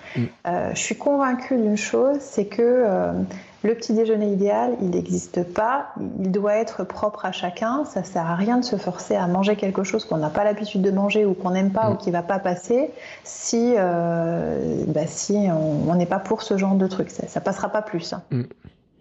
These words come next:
Speaker 2: Euh, je pense que les adaptations, elles doivent être minimales par rapport à ce qu'on a l'habitude de faire.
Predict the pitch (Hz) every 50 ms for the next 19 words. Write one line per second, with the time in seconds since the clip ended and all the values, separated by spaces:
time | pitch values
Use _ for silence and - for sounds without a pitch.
0 | _ _ _ - - - - - - - - - - 196 190 180 185 185 202 196
1 | - 269 285 - - - 214 202 196 196 202 202 208 202 202 - 190 196 - -
2 | - 294 311 - - 208 196 190 202 202 202 - 254 240 - - 208 185 202 233
3 | 240 240 233 226 233 240 269 269 - - 185 180 180 180 - 233 214 202 - -
4 | - 175 175 175 190 202 202 208 214 - - 220 190 185 190 196 - - 185 160
5 | -